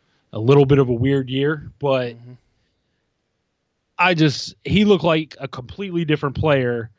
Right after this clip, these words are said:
Speaker 1: compared to what he was in Cincinnati when he was able to make, uh, A J Green relevant every
Speaker 2: Yeah.
Speaker 1: year.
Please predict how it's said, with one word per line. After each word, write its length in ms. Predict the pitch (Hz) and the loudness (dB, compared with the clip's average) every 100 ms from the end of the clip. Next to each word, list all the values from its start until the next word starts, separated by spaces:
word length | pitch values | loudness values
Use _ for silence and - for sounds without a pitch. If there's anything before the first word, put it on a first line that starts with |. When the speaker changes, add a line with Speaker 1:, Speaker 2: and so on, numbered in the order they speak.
| _ _ _ _ _ | _ _ _ _ _
Speaker 1:
compared 1040 | - 151 135 131 135 _ - 147 143 135 113 | -4 -4 -2 -8 -12 _ -2 0 -2 -4 -6
to 160 | 151 | -8
what 200 | 127 131 | -4 -6
he 120 | 120 135 | -6 -8
was 400 | 127 131 120 120 | -2 -2 -2 -8
in 600 | 147 131 123 120 117 110 - _ _ _ - | -8 -6 -6 -8 -12 -16 -20 _ _ _ -12
Cincinnati 640 | 170 151 143 135 143 165 | -10 -8 -8 -6 -6 -6
when 160 | 139 127 | -6 -4
he 100 | 131 | -4
was 160 | 127 | 0
able 220 | 139 135 127 | 0 2 0
to 80 | |
make, 500 | 120 123 123 - _ _ _ _ _ | -2 -4 -4 -10 _ _ _ _ _
uh, 340 | 135 123 117 117 | -4 -2 -2 -2
A 100 | 139 | 0
J 200 | 131 131 | 4 2
Green 320 | 117 123 139 135 | 2 -4 -4 2
relevant 440 | 139 147 151 156 _ | 4 4 0 -4 _
every 240 | 143 143 151 | -6 -2 2
Speaker 2:
Yeah. 20 | |
Speaker 1:
year. 260 | 151 160 | 2 2